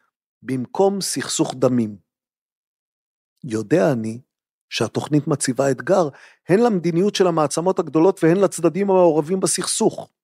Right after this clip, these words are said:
אולם למרות זאת אני מגיש אותה מתוך אמונה שהיא מציעה שיטה נבונה ומכובדת ליישוב הסכסוך. תגובותיהם של הציונים, העיראקים והנוצרים לתוכנית הזאת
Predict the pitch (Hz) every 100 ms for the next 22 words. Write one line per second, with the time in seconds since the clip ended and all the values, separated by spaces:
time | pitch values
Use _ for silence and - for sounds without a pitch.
0 | _ _ _ _ _ _ - 147 139 131
1 | 123 113 143 226 185 175 147 135 135 127
2 | 147 156 - 165 165 _ _ _ - 131
3 | 131 160 147 - 131 123 127 190 185 -
4 | 151 139 - - 160 - 143 - 147 135
5 | 117 123 156 208 233 _ _ - 139 131
6 | - 127 165 175 196 - - _ _ _
7 | _ _ - 135 135 - 143 143 - -
8 | - 123 - - _ _ _ _ _ _
9 | _ _ _ _ _ _ _ _ _ _
10 | _ _ _ _ _ - - 113 104 120
11 | 135 160 127 117 - 120 127 151 123 151
12 | 123 131 143 135 123 120 123 - 170 147
13 | 127 - 160 165 143 135 139